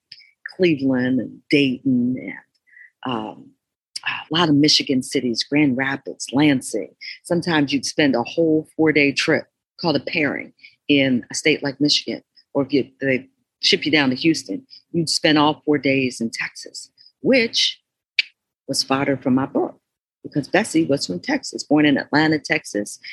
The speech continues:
Her parents were two years old when she moves to, um, when they moved the family to Waxahachie, Texas. And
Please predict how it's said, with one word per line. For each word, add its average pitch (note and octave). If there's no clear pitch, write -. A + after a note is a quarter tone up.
Her -
parents D3+
were C3+
two F#3+
years D#3+
old D#3
when C3+
she C#3
moves D3
to, C3
um, A#2+
when D#3
they D3
moved D3
the C3
family C3
to B2+
Waxahachie, B2+
Texas. -
And -